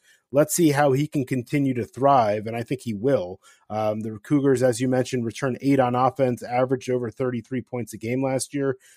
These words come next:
I think they improve and average probably over thirty-five, thirty-seven points a game this year, closer to thirty-seven. I actually have them at. Um, and, yeah, they have a top ten offensive line in the country. So, pretty good.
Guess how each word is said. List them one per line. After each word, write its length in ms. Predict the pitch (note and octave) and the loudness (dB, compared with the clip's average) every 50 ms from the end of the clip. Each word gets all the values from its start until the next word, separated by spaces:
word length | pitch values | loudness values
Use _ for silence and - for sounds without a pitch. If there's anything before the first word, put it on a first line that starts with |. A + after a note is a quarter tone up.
| _ _ | _ _
I 140 | - B2 C#3 | 2 2 2
think 260 | D3+ - E3 D3+ B2+ | 2 4 0 -2 2
they 140 | - C#3 C3+ | 2 2 2
improve 480 | B2+ A#2+ A2 - - D3 C#3+ C#3 B2+ A2+ | 2 0 -2 -2 2 2 4 4 2 0
and 120 | A#2 A#2 | -2 -2
average 360 | A#2 B2 B2+ A#2+ A#2+ A2 - | 0 0 0 0 -2 -4 -2
probably 400 | _ D3 C3+ C3+ C#3 D3 C3 A#2 | _ 2 4 4 4 4 2 2
over 300 | A2+ A#2 G#2+ G#2+ G#2+ G2 - _ _ _ _ | 2 0 -2 -2 -6 -6 -8 _ _ _ _
thirty-five, 720 | - C#3+ C#3 C3+ B2+ G#2+ - C#3+ C3+ C3 C3+ C3 B2+ G#2+ - | 0 0 2 2 0 0 0 2 4 6 6 6 4 2 2
thirty-seven 600 | C3 B2 B2 A#2+ G#2 - - C3+ C3+ C3 C#3+ B2+ | -2 -2 0 -2 -4 0 2 2 2 2 0 -4
points 300 | - B2 A2+ G#2+ - - | -4 -6 -8 -8 -10 -10
a 20 | G2 | -10
game 200 | A2 A2 A2 G#2+ | -8 -8 -6 -6
this 200 | G#2+ G2 - - | -8 -10 -10 -10
year, 140 | A2 G2+ - | -10 -12 -6
closer 340 | _ D#3 C#3+ B2+ - B2+ | _ 0 2 2 0 -4
to 60 | A#2 G#2 | -6 -4
thirty-seven. 560 | - A#2 A2+ A2 G2+ - A#2+ A2 G2+ G#2 G#2+ | -4 -4 -2 -2 -4 -4 -4 -4 -4 -4 -4
I 80 | G#2 | -4
actually 300 | G#2 G#2 - - A#2 G#2 G2 | -6 -6 -6 -8 -8 -6 -6
have 160 | G#2 G#2 G2 | -6 -6 -6
them 160 | G#2+ G#2+ G#2+ | -8 -10 -10
at. 180 | G#2 G2+ G2+ - _ _ - - - _ _ | -8 -10 -12 -12 _ _ -20 -20 -20 _ _
Um, 480 | - A2+ A#2 A2+ A2 G#2+ G#2+ A2 G#2+ G2+ - | 2 4 6 6 6 4 2 -2 -6 -10 -6
and, 360 | B2+ B2+ A#2+ A#2 A#2+ A2+ - _ _ _ _ | -6 -4 -2 -2 -4 -6 -8 _ _ _ _
yeah, 220 | C3+ C#3 B2+ G#2+ | 2 2 2 2
they 200 | F#2+ G2 B2 B2+ | 0 0 0 2
have 180 | B2 C3 C3+ B2+ | 4 4 4 4
a 120 | C3+ B2+ | 2 0
top 380 | A#2+ - - - D#3 D#3 - - | 0 -2 0 0 0 0 0 -4
ten 220 | - - C#3+ C3+ | -2 0 0 2
offensive 480 | C3 B2+ B2 - - C3 A#2 - A#2+ G#2+ | 2 0 0 0 -2 -4 -2 -4 -6 -4
line 240 | A#2 A2+ A2+ A#2 A2+ | -4 -4 -4 -4 -4
in 80 | A2 | -6
the 80 | G#2 G2+ | -8 -10
country. 460 | - - A2 G#2 - - - _ _ _ _ _ _ _ _ _ | -10 -10 -12 -12 -12 -14 -20 _ _ _ _ _ _ _ _ _
So, 500 | - - B2+ A2+ G#2+ G#2 G#2 G#2 F#2+ - _ _ _ _ _ _ _ _ _ _ _ _ _ _ _ _ _ _ _ _ E3 _ _ _ - | -2 0 2 4 4 4 2 0 -2 -4 _ _ _ _ _ _ _ _ _ _ _ _ _ _ _ _ _ _ _ _ _ _ _ _ 0
pretty 160 | A#3+ A3+ A#3 | 2 4 6
good. 260 | G3 G3 C#3 - - | 4 4 4 2 -6